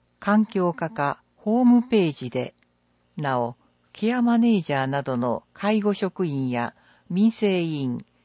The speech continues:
児童委員も申請できます。申請書受領後、実態調査で適当と認められた場合に収集を開始します。問い合わせ先は、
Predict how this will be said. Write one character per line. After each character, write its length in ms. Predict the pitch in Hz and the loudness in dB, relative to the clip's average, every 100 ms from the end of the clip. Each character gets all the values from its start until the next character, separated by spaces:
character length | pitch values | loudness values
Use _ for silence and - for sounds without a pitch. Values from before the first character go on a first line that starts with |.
| _ | _
児 240 | 160 185 185 | -8 -4 -2
童 260 | 247 247 | 0 0
委 60 | 240 | 0
員 380 | 226 180 143 127 | 0 0 -2 -2
も 220 | 120 120 | -2 -4
申 280 | - 165 160 | -4 -4 -2
請 240 | 156 147 | -2 -2
で 160 | 139 139 | -2 -6
き 160 | 135 | -6
ま 160 | 123 131 | -6 -6
す。 180 | - _ _ _ _ _ _ | -10 _ _ _ _ _ _
申 340 | - - 220 220 | -8 0 2 2
請 220 | 214 196 | 0 0
書 200 | - 185 | 0 -2
受 220 | 170 170 | 0 -2
領 280 | 170 160 156 | 2 0 0
後、 300 | 147 139 - _ _ _ | -2 -2 -4 _ _ _
実 320 | 151 165 160 - | -10 -8 -8 -6
態 240 | 233 226 | -4 -4
調 260 | - 214 170 | -2 -2 -2
査 200 | 135 123 | -6 -4
で 240 | 117 - _ _ _ _ | -6 -6 _ _ _ _
適 280 | 180 - 233 | -8 -6 -6
当 240 | 247 233 | -2 -2
と 280 | - 202 185 | -2 0 0
認 240 | 170 185 | 0 0
め 160 | 202 196 | 0 0
ら 120 | 190 | 0
れ 120 | 180 | -2
た 180 | 175 170 | -4 -4
場 180 | 160 156 | -2 -2
合 80 | 151 | -4
に 380 | 139 123 117 - _ _ _ | -6 -6 -8 -10 _ _ _
収 320 | - - 208 | -12 -4 -4
集 300 | 196 - 180 | -4 -4 -2
を 220 | 160 151 | 2 0
開 240 | - 147 143 | 0 -4 -4
始 180 | - 131 | -8 -10
し 160 | 127 | -6
ま 160 | 113 127 | -4 -6
す。 220 | - _ _ _ _ _ _ _ - | -12 _ _ _ _ _ _ _ -4
問 180 | 170 160 | -2 2
い 60 | |
合 60 | 151 | 4
わ 100 | 147 | 2
せ 120 | 156 | -2
先 340 | 139 139 - 135 | -8 -8 -4 -2
は、 240 | 131 | -2